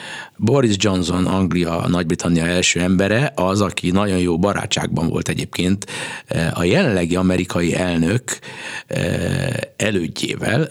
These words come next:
Donald Trumpal. Most pedig ezzel az amerikai elnökkel élvez olyasfajta barátságot, ami, ö, szinte irracionálisnak tűnik, mert Bidenből <laughs> valami mást néztünk ki. Ö,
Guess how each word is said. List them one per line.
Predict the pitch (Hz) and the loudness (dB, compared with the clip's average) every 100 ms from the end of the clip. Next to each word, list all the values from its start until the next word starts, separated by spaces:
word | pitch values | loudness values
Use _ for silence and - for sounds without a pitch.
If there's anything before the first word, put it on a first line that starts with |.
| - | 0
Donald | 120 113 101 | 2 2 2
Trumpal. | 104 104 - - - | -2 -4 -4 -6 0
Most | 131 190 | 2 2
pedig | - 165 185 | 0 0 2
ezzel | - 180 107 90 | 2 2 2 2
az | 90 | 2
amerikai | 95 92 90 - 87 | 2 2 0 0 0
elnökkel | 92 95 87 82 - 90 85 82 - - - - - | 2 0 0 0 -2 -2 -2 -2 -4 -6 -8 -10 -6
élvez | - 104 92 101 107 | 2 4 4 2 2
olyasfajta | 156 208 - 101 92 | 2 2 2 0 0
barátságot, | 92 110 117 123 120 123 - | 0 0 0 0 -2 0 2
ami, | 131 131 127 - | 4 4 2 -2
ö, | - - - - | -4 -4 -2 -2
szinte | - 120 110 | 2 2 4
irracionálisnak | 127 175 123 - 104 101 98 - 98 | 4 4 2 2 2 2 0 -2 0
tűnik, | 117 127 123 | 4 4 4
mert | 123 120 - - - - - | 2 2 -4 -8 -6 -6 -2
Bidenből | 120 123 139 123 117 - 147 123 | 0 2 2 2 2 2 2 2
<laughs> | |
valami | 123 120 | 2 4
mást | 131 135 117 - | 4 4 2 0
néztünk | 107 98 101 - 98 101 | 0 0 0 0 0 0
ki. | - 107 - - - - | -2 -4 -4 -4 -4 -4
Ö, | - 110 104 | -2 0 2